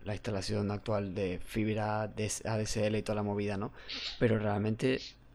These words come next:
supongo que un futuro óptimo, lejano, lejano, sería que todo fuera lo más inalámbrico posible y que no exi-, no tuviera que haber cables taladrando paredes, sino que hubieran antenas con suficiente potencia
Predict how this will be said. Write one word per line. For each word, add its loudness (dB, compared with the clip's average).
supongo 2
que -2
un -2
futuro 2
óptimo, 0
lejano, 0
lejano, 0
sería 0
que -2
todo 0
fuera -2
lo 0
más 0
inalámbrico -2
posible -2
y -6
que -4
no 4
exi-, 0
no 2
tuviera 0
que -2
haber 0
cables 2
taladrando 2
paredes, 2
sino 2
que 0
hubieran 0
antenas 2
con 0
suficiente -2
potencia 2